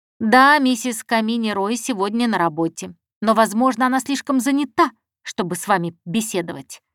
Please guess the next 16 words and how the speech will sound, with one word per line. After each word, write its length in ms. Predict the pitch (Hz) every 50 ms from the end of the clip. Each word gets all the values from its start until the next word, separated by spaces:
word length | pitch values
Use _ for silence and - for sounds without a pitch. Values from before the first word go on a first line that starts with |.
| _ _ _ _
Первин 360 | - 202 180 170 202 214 214
широко 420 | 220 - - 185 175 170 170 - 190
раскрыла 440 | 185 165 - - - 180 175 175 180
глаза. 440 | 170 180 196 196 180 175 160 165 _ _ _ _ _ _ _ _ _ _ _ _ _
«Знаменитая 680 | - 175 156 185 185 175 175 170 180 214 220 - 214 175
поэтесса 680 | 170 - 180 170 170 170 - 180 196 214 - - 233 220 220 _ _ _ _ _ _ _
и 80 | 190
общественная 720 | 185 180 175 - - 226 226 220 - - 202 196 196 185 180
деятельница?» 840 | 165 156 180 233 320 370 - 349 277 226 175 160 - - - - - _ _ _ _ _ _ _ _ _ _ _ _ _ _
Секретарь 500 | - - 220 - 190 190 175 202 190 170
посмотрела 500 | 196 185 - 214 196 175 214 208 196 185
на 100 | 185 185
неё 340 | 185 185 185 214 247 247
с 140 | 240 - -
тенью 320 | _ - 214 196 190 196 196
одобрения. 640 | 185 202 202 185 196 175 165 175 - 147 160 -